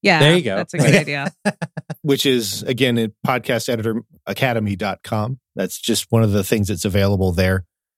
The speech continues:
Speaker 3: And I should remember that it's there, but sometimes I forget.
Speaker 2: <laughs>
Speaker 3: The, I think the one question that I'd like to ask for the chat is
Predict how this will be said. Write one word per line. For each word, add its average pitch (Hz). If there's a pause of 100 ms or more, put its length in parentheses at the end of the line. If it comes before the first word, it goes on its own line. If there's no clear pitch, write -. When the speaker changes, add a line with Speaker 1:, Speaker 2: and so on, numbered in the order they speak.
(120)
Speaker 3:
And 101
I 95
should 104
remember 120
that 113
it's 113
there, 110
but 92
sometimes 101
I 98
forget. 92
Speaker 2:
<laughs> - (600)
Speaker 3:
The, 123 (260)
I 135
think 180
the 147
one 151
question 127
that 117
I'd 120
like 117
to -
ask 107
for 117
the 98
chat 110
is 110